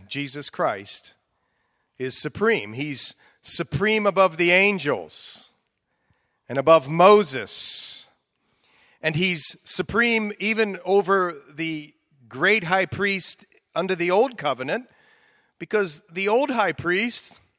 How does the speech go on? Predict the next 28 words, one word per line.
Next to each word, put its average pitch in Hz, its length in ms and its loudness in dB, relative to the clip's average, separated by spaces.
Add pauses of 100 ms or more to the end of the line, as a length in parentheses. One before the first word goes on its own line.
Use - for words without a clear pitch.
(520)
he 277 180 -6
stood 240 340 0
up 226 360 4
and 131 300 -8 (1120)
could 160 100 -6
only 214 340 4
enter 220 220 2
into 214 300 0
the 160 140 -2
Holy 208 280 0
of 156 120 -6
Holies 202 760 -6
one 190 320 -4
time 202 320 -2
a 185 60 -4
year 202 520 0
and 127 360 -6 (500)
was 135 200 -8
very 202 200 4
foreboding 196 840 2
to 160 100 -10
get 160 280 -4
to 202 100 -6
the 190 80 -8
presence 196 500 -2
of 165 140 -16
God. 190 520 2
And, 131 300 -8